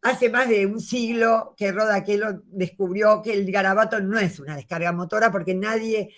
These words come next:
garabatea, eh, si no deja una huella. Nadie pone en un auto "lavame sucio" si no está sucio y, y marca la, la huella, ¿no es cierto? Pero bueno, son todas cosas que vienen de,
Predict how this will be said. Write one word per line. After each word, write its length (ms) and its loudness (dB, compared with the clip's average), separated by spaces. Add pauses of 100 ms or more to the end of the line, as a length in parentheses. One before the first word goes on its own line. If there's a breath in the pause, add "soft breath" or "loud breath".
(120 loud breath)
garabatea, 880 2 (320 loud breath)
eh, 240 0
si 300 -8
no 520 -4
deja 300 0
una 200 -2
huella. 440 6
Nadie 300 4
pone 240 2
en 80 0
un 160 -4
auto 260 2
"lavame 340 2
sucio" 400 -4
si 180 -10
no 100 -12
está 160 -18
sucio 400 -4
y, 260 -8
y 80 -12
marca 380 -6
la, 240 -10 (420 soft breath)
la 160 -2
huella, 420 4
¿no 100 -12
es 60 -14
cierto? 420 -4 (300 soft breath)
Pero 200 6
bueno, 240 0
son 240 -4
todas 220 0
cosas 300 -8
que 140 -8
vienen 460 -4
de, 260 -14